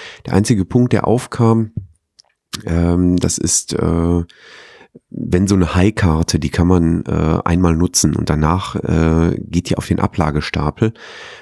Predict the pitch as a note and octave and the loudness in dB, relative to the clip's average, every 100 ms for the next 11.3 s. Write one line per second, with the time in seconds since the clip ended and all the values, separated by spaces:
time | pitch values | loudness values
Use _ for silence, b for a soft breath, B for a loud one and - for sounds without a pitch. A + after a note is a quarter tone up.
0 | B D#2+ E2 F2+ E2+ F2+ A2 - F2+ F2+ | B 0 2 4 2 2 0 2 0 2
1 | - F#2 - E2+ D#2+ G#2+ - E2 D#2+ A2+ | 0 0 0 0 2 2 2 0 0 0
2 | A#2 A2 G2 F#2+ - F#2 F2+ E2 - G#2 | 0 0 0 -2 -2 -2 -2 -6 -2 -2
3 | G#2+ - - F#2 - G2 F#2 F2+ F2 - | -2 -6 0 0 0 -4 -2 -2 -2 -4
4 | F2+ F2 - E2+ E2 E2 E2+ E2+ B B | -2 -2 -2 0 2 2 0 -2 B B
5 | B B B E2+ E2 E2 F2+ - F2 - | B B B 2 2 2 0 0 -4 0
6 | E2 G#2 A2+ - F2 - F#2+ F#2 - - | 2 2 0 0 -2 0 2 2 0 -10
7 | - - E2+ E2+ F#2+ - F#2 F2+ - F#2+ | -8 0 2 4 2 2 0 0 -2 0
8 | F2 E2+ E2+ E2+ F2+ - D#2+ D#2+ E2 E2 | 2 2 2 2 -2 -4 -4 -2 0 0
9 | F2 - - E2 E2 - E2 F2 F#2 - | -2 -6 -2 0 0 2 2 4 2 0
10 | E2 F2 - G2+ F#2+ - E2 D2 D2 D2 | 0 -2 0 0 -2 0 -2 0 -4 -2
11 | C#2+ D#2+ | 0 0